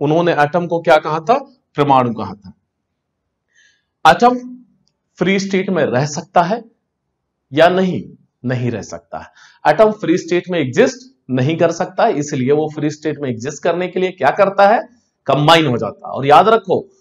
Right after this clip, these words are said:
मैंने कहा नॉन मेटल्स combine होते हैं, मेटल्स भी जल-, मतलब कुछ cases में combine होते हैं, वैसे combine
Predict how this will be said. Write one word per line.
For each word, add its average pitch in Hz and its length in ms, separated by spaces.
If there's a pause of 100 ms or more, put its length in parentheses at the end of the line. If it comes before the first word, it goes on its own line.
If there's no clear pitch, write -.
(200)
मैंने 147 200
कहा 151 300
नॉन 165 420
मेटल्स 190 340
combine 175 400
होते 160 260
हैं, 131 120
मेटल्स 127 580
भी 196 300 (180)
जल-, 135 280
मतलब 131 260
कुछ 143 160
cases 143 380
में 143 100
combine 123 300
होते 120 180
हैं, 208 60
वैसे 170 200
combine 151 540